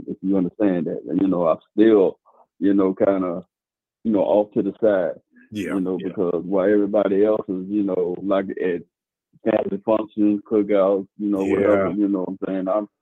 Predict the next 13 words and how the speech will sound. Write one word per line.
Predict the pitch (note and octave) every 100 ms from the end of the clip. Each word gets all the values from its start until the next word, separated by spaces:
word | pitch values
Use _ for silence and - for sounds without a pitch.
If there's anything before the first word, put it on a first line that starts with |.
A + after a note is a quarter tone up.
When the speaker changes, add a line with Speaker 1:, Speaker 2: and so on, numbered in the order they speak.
| _ G2+
Speaker 1:
I'm | A2+ G2+
there, | A2 A#2+ G#2
but | F#2+ F#2+
I'm | G2 G2+
not | A#2 F#2 -
there, | F2
if | E2+ F2 -
you | F2+
understand. | F2 - F#2 D#2 - _ _ _ A#2
Speaker 2:
Right, | A2 E2+
Speaker 1:
And, | F2+ F2+
Speaker 2:
right. | E2
Speaker 1:
um, | E2 C#2+